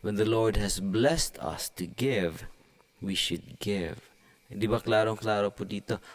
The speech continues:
Do not withhold good from those to whom it is due. Di ba?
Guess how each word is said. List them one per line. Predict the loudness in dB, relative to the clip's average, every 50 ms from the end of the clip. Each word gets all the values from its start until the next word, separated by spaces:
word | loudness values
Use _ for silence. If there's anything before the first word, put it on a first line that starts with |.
| -20 _ -2
Do | 2 4 6
not | 8 8 6 6 2
withhold | -2 -2 0 2 4 4 4 6 4 4 2 2 0 -2
good | -2 2 4 4 4 4 0
from | 0 0 0 0 2 4
those | 4 4 4 2 0 0
to | -2 -2 2 2
whom | 2 2 2 0
it | -2 -2
is | -2 -2 -2 -4 -2
due. | 0 2 2 2 0 -4 -10 -16 -20 -20 _ -20 _ _ _ _ _ _ _ _ _ _
Di | -4 -4 0
ba? | 2 2 2 2 0